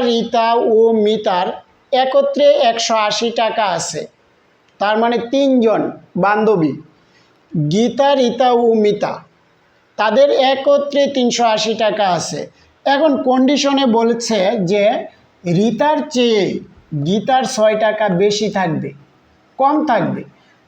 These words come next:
মানে রীতার চেয়ে গীতার ছয় টাকা কম। আবার বলছে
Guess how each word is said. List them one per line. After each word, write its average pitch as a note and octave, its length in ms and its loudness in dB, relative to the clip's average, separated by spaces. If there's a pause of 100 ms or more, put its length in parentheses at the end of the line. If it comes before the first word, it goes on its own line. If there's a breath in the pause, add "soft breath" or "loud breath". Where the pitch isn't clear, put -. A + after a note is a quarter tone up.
মানে G#3 260 0 (480)
রীতার C4+ 400 2 (180)
চেয়ে A#3+ 320 2 (420)
গীতার G#3+ 400 0 (120)
ছয় G3+ 240 0 (100)
টাকা G3 260 -2 (220)
কম। F#3 160 -2 (680)
আবার B3 320 2 (140)
বলছে A#3 320 0